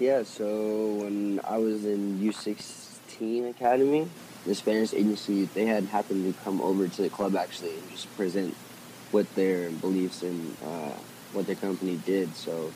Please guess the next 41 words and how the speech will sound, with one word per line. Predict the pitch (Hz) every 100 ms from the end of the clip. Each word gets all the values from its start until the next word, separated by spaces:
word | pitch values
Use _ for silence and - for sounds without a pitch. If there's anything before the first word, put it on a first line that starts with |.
| -
they | - 90
obviously | 87 85 90
were | 90
bringing | 80 85 90 87
foreign | - 90 87
players | 95 90 85
into | 85 82
Spain. | - 82 90 95 -
So | - 90 90 85 78
basically, | 92 95 90 101
they | 95
just | 92 -
gave | 95
us | 95 -
a |
presentation, | 101 90 87 98 101 110 104
and | 95
then | 92 90 -
I | -
got | 98 95
their | 98 87
details | - 95 - 95 95
after | 95 - 101
that, | 101 117
stayed | 107
in | 92
touch | 101 92
with | 92
them, | 92 90
and | 92
then | 85
obviously, | 95 92 - 90 90
as | - 92
I | 95
was | 90
growing | 82 92 92
through | 90
the | 78
academy | - 90 92 90
to | 87 85
the | 85